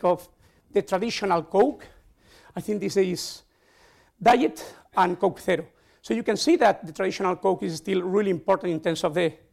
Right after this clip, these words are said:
market share. So now is the question. Let's go and imagine that still I haven't introduced to my students the concept of price elasticity. I'm just talking about that United Kingdom government wants to apply a tax.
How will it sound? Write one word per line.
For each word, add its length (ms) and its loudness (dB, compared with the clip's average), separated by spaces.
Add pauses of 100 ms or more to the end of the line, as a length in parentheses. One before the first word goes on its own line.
(440)
market 260 0
share. 260 -6 (340)
So 440 0 (800)
now 180 6
is 80 4
the 60 0
question. 360 0
Let's 140 0
go 80 -4
and 80 0
imagine 280 -2
that 200 -8
still 380 -4 (200)
I 80 -6
haven't 260 -2
introduced 580 -6 (340)
to 80 -10
my 200 0
students 580 -6 (400)
the 80 -6
concept 360 0
of 160 -4
price 200 0
elasticity. 580 -6 (240)
I'm 100 0
just 200 2
talking 240 2
about 440 4 (440)
that 240 0
United 420 -4
Kingdom 340 -2
government 480 6 (1400)
wants 200 0
to 80 2
apply 180 4
a 100 0
tax. 500 -8